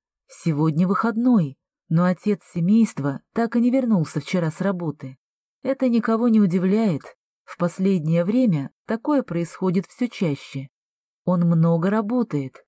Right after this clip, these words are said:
чтобы у его дочерей было всё. Так он обычно говорит. У девочек и впрямь есть всё, кроме отца.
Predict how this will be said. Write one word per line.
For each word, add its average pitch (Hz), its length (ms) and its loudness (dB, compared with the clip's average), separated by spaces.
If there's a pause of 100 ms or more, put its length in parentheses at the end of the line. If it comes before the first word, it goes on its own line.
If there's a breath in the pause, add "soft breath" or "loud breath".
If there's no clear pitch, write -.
(180)
чтобы 180 340 -2
у 196 120 0
его 185 200 2
дочерей 196 680 0
было 170 420 0
всё. 147 480 -4 (460)
Так 285 240 -4
он 175 140 0
обычно 147 400 -4
говорит. 175 460 -4 (680)
У 247 120 -4
девочек 240 560 0
и - 20 2
впрямь 208 500 0
есть 170 340 0
всё, 175 580 -2 (320)
кроме 214 420 2
отца. 175 560 -4